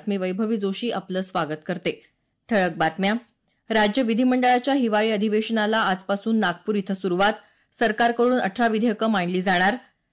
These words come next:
नव्वद लाख अतिवृष्टीग्रस्त शेतकऱ्यांपैकी ब्याण्णव टक्के शेतकऱ्यांना मदत मिळाली, मुख्यमंत्र्यांची माहिती.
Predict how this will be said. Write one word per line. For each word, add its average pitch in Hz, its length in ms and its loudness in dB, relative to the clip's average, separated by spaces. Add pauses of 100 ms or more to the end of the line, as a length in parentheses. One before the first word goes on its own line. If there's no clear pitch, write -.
(260)
नव्वद 233 340 4
लाख 262 240 2
अतिवृष्टीग्रस्त 240 800 -2
शेतकऱ्यांपैकी 220 800 -2
ब्याण्णव 202 420 0
टक्के 233 280 -2
शेतकऱ्यांना 202 560 0
मदत 180 340 -2
मिळाली, 208 340 2
मुख्यमंत्र्यांची 202 800 0
माहिती. 208 600 -2